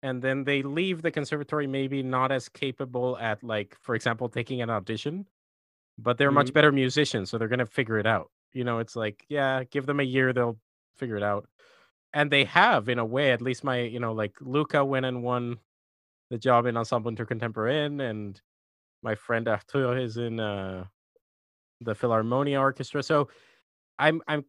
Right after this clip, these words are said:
Speaker 1: kinda curious, like, if you feel the process in Germany is still
Speaker 2: <clears throat>
Speaker 1: sort of like that, or is it gearing more towards a specialized,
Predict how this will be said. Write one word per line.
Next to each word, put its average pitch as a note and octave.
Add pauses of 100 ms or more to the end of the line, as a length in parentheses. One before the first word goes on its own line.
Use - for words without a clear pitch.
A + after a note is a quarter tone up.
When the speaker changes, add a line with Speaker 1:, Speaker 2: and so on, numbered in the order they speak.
Speaker 1:
kinda F#3
curious, D#3+
like, C3
if -
you B2+
feel C#3+
the C3
process C3
in A#2 (960)
Germany C3+
is A2
still C3+
Speaker 2:
<clears throat> -
Speaker 1:
sort B2+
of A#2
like B2
that, G#3
or D3+
is C3+
it C3
gearing C3
more A#2+
towards A#2+
a A2+
specialized, G#2